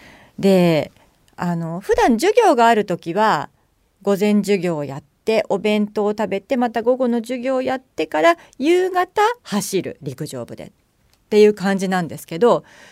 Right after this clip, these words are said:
あの、午前中で授業とか、あとテストが終わって、もう午後一、お昼からもう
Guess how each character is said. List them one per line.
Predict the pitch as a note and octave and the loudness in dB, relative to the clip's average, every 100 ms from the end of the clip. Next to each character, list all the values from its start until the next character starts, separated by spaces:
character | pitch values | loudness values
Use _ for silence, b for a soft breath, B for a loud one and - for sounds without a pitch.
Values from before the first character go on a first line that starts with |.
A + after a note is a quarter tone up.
| b b b b b _ | b b b b b _
あ | F3+ F3+ | -6 -4
の、 | F3 E3 D#3+ D#3+ | -4 -6 -8 -4
午 | B3 D4+ | 0 0
前 | G#4 G4+ | 0 -2
中 | G4 - F4+ F4 | -4 -6 -4 -2
で | F#4 D#4 E3+ - _ E3+ | 2 2 2 -4 _ -6
授 | G#3+ | -2
業 | A3+ G3+ | 0 0
と | F3 D3 | -2 -8
か、 | F3 | -8
あ | E3+ | -8
と | E3+ | -4
テ | A#3+ B3+ | 2 2
ス | A#3+ | 2
ト | F3+ | -2
が | D#3 | -2
終 | D3+ D#3+ F#3 | -4 -4 -6
わ | |
っ | F#3 _ | -8 _
て、 | A#3+ G#3+ C#3+ b b b b _ | 0 0 -2 b b b b _
も | F#3 | -10
う | E3 | 0
午 | A#3+ C4+ | 2 4
後 | F4 B4 | 6 6
一、 | A#3+ - D3 F#3+ - _ | 4 -2 -10 -12 -16 _
お | B3+ | 0
昼 | C4+ A4+ G#4 | 4 4 4
か | - B3 | 2 2
ら | G#3+ | 2
も | F#3 | 2
う | E3+ | -2